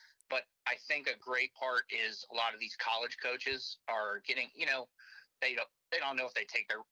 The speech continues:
our rankings super seriously, but they will, you know, reach out and say, "Hey, who's this kid? You know, what is he doing?" Um, and I don't know if there was as much of that, especially in the smaller divisions in Georgia in the years past.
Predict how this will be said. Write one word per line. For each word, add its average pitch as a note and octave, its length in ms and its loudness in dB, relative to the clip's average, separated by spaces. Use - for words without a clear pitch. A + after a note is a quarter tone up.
our A2 80 2
rankings A2 400 -2
super D#3 260 -4
seriously, D#3 640 0
but D#3 160 -4
they F3 160 0
will, D3 320 -4
you C3+ 100 -2
know, C3+ 220 -2
reach C3 160 -6
out B2 240 0
and B2+ 80 -18
say, B2 240 0
"Hey, D3+ 240 2
who's C#3 160 -10
this C#3 160 -4
kid? B2+ 420 2
You A#2+ 120 -4
know, G#2 220 -6
what C#3+ 120 0
is C3+ 100 -2
he C3+ 140 -4
doing?" B2+ 320 0
Um, G#2+ 400 0
and D3 160 0
I D#3 40 -2
don't D#3+ 140 -2
know D3+ 140 2
if C#3+ 80 -8
there D3 160 2
was C3 160 -2
as A#2+ 120 0
much B2 280 -2
of C#3 60 2
that, C#3+ 260 2
especially - 440 -2
in C3+ 60 0
the B2+ 60 -4
smaller C3 480 0
divisions D3+ 640 -2
in C3 180 -2
Georgia B2+ 480 2
in B2 80 -2
the A#2+ 40 -2
years B2 360 -4
past. A2+ 480 2